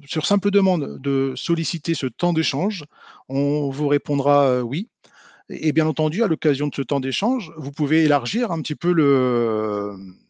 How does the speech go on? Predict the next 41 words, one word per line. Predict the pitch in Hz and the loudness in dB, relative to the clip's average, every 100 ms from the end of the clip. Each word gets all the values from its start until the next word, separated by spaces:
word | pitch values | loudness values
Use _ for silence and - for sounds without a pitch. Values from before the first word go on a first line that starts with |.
| _ _ | _ _
alors | 110 107 131 | -6 -6 -4
non | 131 | -2
pas | 143 | -2
le | |
sujet, | - 143 220 | -4 -2 0
mais | 180 135 | 2 2
la, | 127 | 2
le, | 127 139 | 0 0
le | 131 147 | 2 2
nombre | 156 | 2
des | 151 | 2
participants. | 147 - - 170 165 131 123 - _ _ - | 0 -2 -4 0 0 -2 -6 -16 _ _ -10
Si | - 131 | -6 0
jamais | 135 147 | 2 4
vous | 139 139 131 | 2 2 2
aviez | 123 131 | 2 2
des | 131 127 | 2 2
appuis, | 147 - 135 131 - - - - 117 | 2 0 -8 -10 -18 -20 -20 -14 -4
euh, | 113 117 | -2 0
des | 127 | 0
conseils | - 160 - 156 147 | 0 0 4 4 4
qui | 131 117 | 0 -4
vous | 123 | -2
accompagnaient, | 135 139 139 151 151 143 | -2 -2 -2 0 0 -4
si | - | -8
vous | 123 127 | -8 -6
souhaitez, | 147 143 151 151 | -4 0 2 4
à | 139 | 4
l'occasion | 131 151 131 147 | 2 0 0 0
de | |
ce | 139 | -2
temps | 131 139 | -2 -2
d'échange, | 147 - 151 143 110 | -2 -2 -2 -2 -4
mobiliser | 127 139 147 151 147 | -6 -4 -2 0 2
un | 143 | 2
peu | 143 | 0
plus, | 127 160 160 - - _ - - - | -2 -2 -4 -6 -12 _ -20 -16 -4
euh, | 117 117 120 117 117 113 113 60 60 - - 131 | -2 2 4 4 4 2 0 -4 -8 -10 -12 -2
parmi | 120 131 139 | 0 2 0
vos | 127 123 | 0 0
équipes, | 139 - 160 | 0 -2 -6